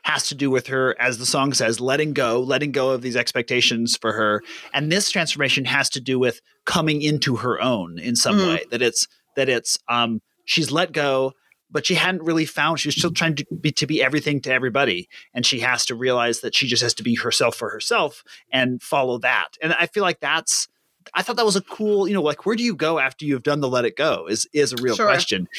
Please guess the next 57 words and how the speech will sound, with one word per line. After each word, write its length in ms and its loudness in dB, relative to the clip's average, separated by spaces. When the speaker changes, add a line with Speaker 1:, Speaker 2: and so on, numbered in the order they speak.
Speaker 1:
And 160 2
because 420 0
you've 120 0
already 160 4
Speaker 2:
Into 140 2
Speaker 1:
done 60 2
Speaker 2:
the 120 4
Speaker 1:
that 160 2
Speaker 2:
unknown 420 0
is 140 0
Speaker 1:
Into 120 2
the 120 2
Speaker 2:
the, 60 4
Speaker 1:
unknown, 200 4
Speaker 2:
the 80 0
Speaker 1:
turns 160 4
out, 180 0
Speaker 2:
answer. 260 2
Speaker 1:
yes, 520 -2
<laughs> 0 -
yes, 320 2
yes, 380 2
exactly. 580 0
And 140 2
you 80 4
don't, 340 0
you, 460 2
you 160 0
know, 140 4
you, 560 0
it 100 -2
doesn't, 260 2
it's 140 -4
not 300 4
going 160 0
to 60 0
have 180 0
the 80 -4
same 200 0
impact, 440 -2
I 40 -2
think, 220 -2
because 480 -2
you've 180 -4
already 500 0
had 360 0
let 160 0
it 140 -2
go. 240 2
<laughs> 60 -18
You've 240 2
already 160 4
Speaker 2:
Mm-hmm. 100 0
Speaker 1:
let 120 2
it 80 -2
go. 260 0
So, 300 2